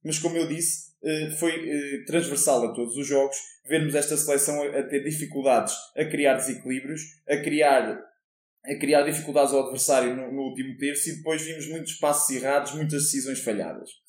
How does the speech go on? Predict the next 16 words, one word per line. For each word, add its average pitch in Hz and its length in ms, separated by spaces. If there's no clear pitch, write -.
Portanto, 180 380
isto 160 220
leva-me 170 320
aqui 170 380
a, - 40
a, 160 560
a - 20
um 165 60
impasse, 160 720
mesmo 165 420
em 139 180
termos 131 240
pessoais 139 520
e 139 60
de 131 60
opinião 143 600